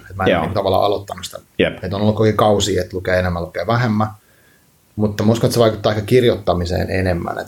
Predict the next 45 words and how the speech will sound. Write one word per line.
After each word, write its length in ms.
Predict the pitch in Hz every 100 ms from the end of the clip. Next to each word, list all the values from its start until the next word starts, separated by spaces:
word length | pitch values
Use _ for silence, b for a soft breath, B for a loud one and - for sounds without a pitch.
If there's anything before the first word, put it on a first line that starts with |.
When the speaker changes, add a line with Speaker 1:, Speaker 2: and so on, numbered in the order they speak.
| -
Speaker 1:
mun 180 | 95 92
puhu-, 300 | 117 107 104 -
puhuminen 360 | 123 113 98
on 60 | 95
vähän 220 | 104 101
sellaista, 420 | 90 87 87 -
niin 180 | 90 92
kun, 140 | 92
että 120 | 90 - _
mun 180 | 107 98
on 200 | 92 92
vaikea 340 | 104 110 104 95
puheessa 520 | 104 104 87 - 87
ehkä 240 | - 90 - _ _ -
kommunikoida 640 | 98 98 95 90 87 87 - -
niitä 260 | 104 87 90
ajatuksia 460 | 90 95 - 92
niin 340 | 95 95 92 -
selvästi 420 | - 98 92 90 -
kuin 140 | 90
mä 40 | 95
haluaisin, 480 | 123 147 147 180 165 B
Speaker 2:
Mm. 280 | 127 110 101 101
Speaker 1:
ainakaan 360 | 101 95 95
niin 120 | 98
kovin 200 | 95 92
nopeasti. 640 | 95 92 - - - - - _
Et 100 | 90
sit 180 | - 92
mä 100 | 95
koen, 240 | 101 98 92
että 120 | -
kirjoittamiseen 500 | 110 95 95 87 87
mä 40 |
pystyn 300 | 87 95 95
vähän 360 | 95 87 90 87 - _ _ _ _
paremmin 420 | - 101 92 90 90
pääsee 380 | 82 82 92
välillä 260 | 87 85 87
semmoiseen, 400 | - 78 80 87
mitä 140 | 87 87
mä 80 |
oikeasti 320 | 95 104 101 113
haluan 280 | 101 95
sanoa. 380 | 87 117 113 95